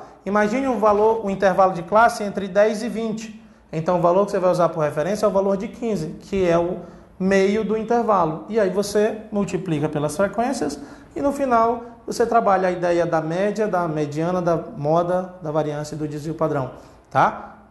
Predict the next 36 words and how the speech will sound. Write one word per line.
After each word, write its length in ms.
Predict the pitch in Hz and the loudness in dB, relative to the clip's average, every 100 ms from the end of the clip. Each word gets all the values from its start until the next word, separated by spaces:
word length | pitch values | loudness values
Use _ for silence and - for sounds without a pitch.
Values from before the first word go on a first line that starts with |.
| - - | -20 -10
Não 220 | 175 180 | -6 -4
é 60 | 147 | -4
pra 180 | 165 170 | -2 -4
se 100 | 170 | -2
ter 140 | 170 | -2
problema 360 | 175 185 180 185 | 0 0 0 0
também, 380 | 220 220 143 - - - | 0 0 0 -4 -14 -10
tranquilo? 480 | 123 123 208 285 - - - - | -10 0 2 2 0 -14 -14 0
A 100 | 226 | 2
probabilidade, 800 | 247 247 247 247 240 262 285 302 - - - _ _ - | 4 4 4 0 4 4 4 -2 -8 -18 -20 _ _ 2
essa 220 | 247 254 | 2 2
questão 260 | 247 247 | 0 0
da 120 | 226 220 | 2 2
distribuição 600 | 214 - 208 208 233 269 | 0 -2 -2 0 2 2
da 140 | 247 | 2
probabilidade 600 | 214 202 180 175 165 156 | 4 2 2 0 0 0
discreta 640 | 135 - 226 240 - 139 - - | -6 0 4 4 0 -8 -10 -8
é 80 | 196 | -2
uma 160 | 226 226 | 0 2
pro-, 360 | 233 233 - - | 2 0 -2 -4
uma 160 | 226 | -2
probabilidade 540 | 233 240 226 226 247 208 | 2 4 4 4 2 2
que 60 | |
você 260 | 220 220 214 | -2 0 -2
pode 400 | 214 214 226 202 | 0 4 4 4
eventualmente 580 | 190 185 180 175 170 170 | -2 0 -2 -2 -6 -6
encontrar 300 | 170 160 160 | -4 -2 0
na 80 | 151 | 0
sua 160 | 151 | -2
prova, 400 | 143 208 208 180 | 2 2 2 0
é 340 | 175 185 190 196 | 0 2 4 4
o 120 | 185 | 0
cálculo 420 | 185 202 214 214 | 4 4 4 -2
da 140 | 190 190 | -4 -4
probabilidade 680 | 196 185 175 170 180 170 | -4 -4 -4 0 -2 -2
binomial, 1200 | 170 147 156 226 208 180 190 185 160 143 123 - | -8 -8 -8 -6 -4 -4 -4 -4 0 2 0 -4